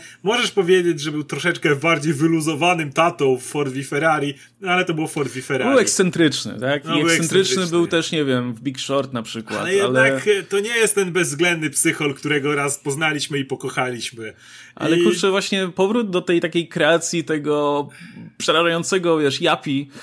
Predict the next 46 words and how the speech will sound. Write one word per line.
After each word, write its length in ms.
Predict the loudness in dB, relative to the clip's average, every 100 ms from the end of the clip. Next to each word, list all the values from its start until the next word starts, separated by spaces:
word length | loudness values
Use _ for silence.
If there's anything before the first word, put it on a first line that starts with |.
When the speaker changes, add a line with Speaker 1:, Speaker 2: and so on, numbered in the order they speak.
| -18 -18 -2
Speaker 2:
e, 460 | 2 4 6 6
z, 360 | 2 -2 -4 -2
z 80 | 0
American 400 | 0 0 -4 -2
Psycho, 320 | 0 0 -2
Speaker 1:
No, 60 | -4
Speaker 2:
myślę, 200 | -2 0
Speaker 1:
który 160 | 2
Speaker 2:
że, 60 | 2
Speaker 1:
jest 120 | 0
Speaker 2:
że 60 | 2
to 80 |
jest 140 | 2 0
Speaker 1:
w 20 |
stanie 120 | 0
Speaker 2:
coś, 40 | -2
Speaker 1:
właśnie 260 | -2 0
Speaker 2:
co 300 | -2 -4 -8
idealnie 280 | 0 2 2
będzie 140 | 0 -4
pasować, 460 | -8 -6 -6 -2
Speaker 1:
bez 140 | -2 0
Speaker 2:
no. 60 |
Speaker 1:
kompletnie 360 | 0 0 0 0
skrupułów 460 | 0 -2 0 -2
kogoś 260 | 0 2 2
zabić, 360 | 4 2 2 -4
tak 140 | -4
jak 140 | -2
w 20 | -2
American 400 | -2 -4 -2 0
Psycho 360 | 2 0 -2
mieliśmy 260 | -4 -6 -6
ten 100 | -6
moment, 240 | -4 -4
gdzie 140 | -2 -2
on 60 |
tam 140 | -2 0
bezdomnego 540 | 0 0 -2 0 0
nagle 280 | -4 -6 -4
zabija, 420 | -2 -2 -6 -8
czy 100 | -10
coś 140 | -10 -8
w 20 |
tym 140 | -4
rodzaju. 380 | -2 0 0 -2